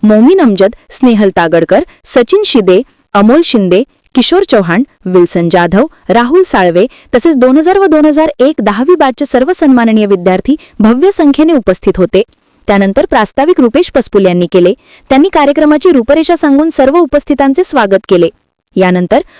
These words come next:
उपस्थित त्रेचाळीस शिक्षक शिक्षिकांचा व शाळेतील दोन मामा कर्मचारी वर्ग यांचा सन्मान शाल, श्रीफळ, पुष्पगुच्छ आणि सन्मान चिन्ह देऊन करण्यात आला. सन्मान स्वीकारताना शिक्षकांच्या चेहऱ्यावर आनंद आणि अभिमानाचे भाव झळकत होते. यानंतर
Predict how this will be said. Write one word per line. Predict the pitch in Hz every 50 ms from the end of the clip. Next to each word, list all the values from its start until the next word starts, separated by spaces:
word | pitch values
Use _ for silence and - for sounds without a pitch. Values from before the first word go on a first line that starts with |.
| _ -
उपस्थित | - 233 226 - 359 - - - 415 - -
त्रेचाळीस | 285 233 233 214 - 294 339 403 -
शिक्षक | - 320 262 - - 285 -
शिक्षिकांचा | - 247 208 - - 208 - 190 180 180 - 202 233 294 - - _ -
व | 254 285
शाळेतील | 302 - 302 269 269 285 294 - 330 302
दोन | 233 226 247 302 370
मामा | 339 285 247 233 262 349
कर्मचारी | - 330 285 247 233 220 233 220 214 214
वर्ग | 208 202 202
यांचा | 202 208 190 190 180 202
सन्मान | 202 - 202 185 185 196 214 254 262
शाल, | - - 226 214 254 302
श्रीफळ, | - - 226 214 196 - 262 320 -
पुष्पगुच्छ | - 233 - - - 427 381 311 233 - -
आणि | 247 226 220
सन्मान | - - 208 190 190 214 277 330
चिन्ह | - 330 269 254 240
देऊन | 208 190 190 214 339 415 -
करण्यात | 269 220 202 185 180 -
आला. | 180 170 170 165 - _ _ _ _ _
सन्मान | - - 208 190 190 190 185 190
स्वीकारताना | - - 180 - 190 180 185 - 254 302 277 294 - - - - -
शिक्षकांच्या | - - 254 - - 359 - 359 359 349 392 359
चेहऱ्यावर | - 311 294 294 294 302 330
आनंद | 330 294 247 247 247 254 285
आणि | 311 320 339
अभिमानाचे | 320 233 196 214 214 208 202 202 202 - -
भाव | 359 339 277 247 208
झळकत | 180 226 202 190 - 190 -
होते. | - 190 - - 175 - _ _ _ _ _ _ -
यानंतर | - 196 190 180 175 170 165 - 202